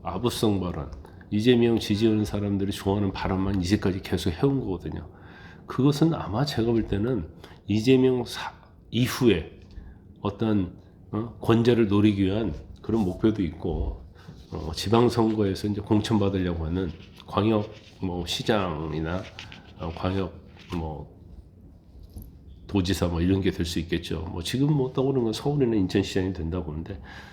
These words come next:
이제 그러기 위해서 이제 과도하게 이런 행위를 했다고 봅니다. 그래서, 어, 어, 그런데 그게 현실화될 수 없어요. 우리가 이제까지 보면 권력이라는 것이 권력 무상이거든요.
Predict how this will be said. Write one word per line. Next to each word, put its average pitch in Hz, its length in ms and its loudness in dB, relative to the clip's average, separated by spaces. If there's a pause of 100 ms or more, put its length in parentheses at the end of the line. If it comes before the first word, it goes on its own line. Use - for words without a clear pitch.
이제 135 100 0
그러기 160 400 4
위해서 117 260 2
이제 104 200 -2
과도하게 98 880 0
이런 92 300 -2
행위를 101 580 0 (100)
했다고 90 440 -6 (200)
봅니다. 85 560 2 (360)
그래서, - 280 -14 (640)
어, - 160 -12
어, 90 500 -8
그런데 127 440 2
그게 123 220 2
현실화될 175 520 0
수 - 140 -4
없어요. 110 420 -8 (600)
우리가 131 120 8
이제까지 120 480 2
보면 98 540 -6
권력이라는 113 680 0
것이 90 260 -4
권력 107 320 2
무상이거든요. 98 760 -2